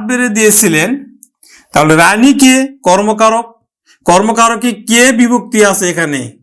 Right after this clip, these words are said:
ছিল রানী, ছিল কিন্তু রানী, রানীর সাথে কে বিভক্তি যুক্ত হয়েছে,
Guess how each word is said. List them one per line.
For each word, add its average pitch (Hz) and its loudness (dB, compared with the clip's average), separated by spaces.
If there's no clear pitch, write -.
ছিল 208 2
রানী, 208 -2
ছিল 190 2
কিন্তু 214 0
রানী, 165 0
রানীর 190 2
সাথে 214 -2
কে 214 2
বিভক্তি 202 -4
যুক্ত 175 -2
হয়েছে, 139 0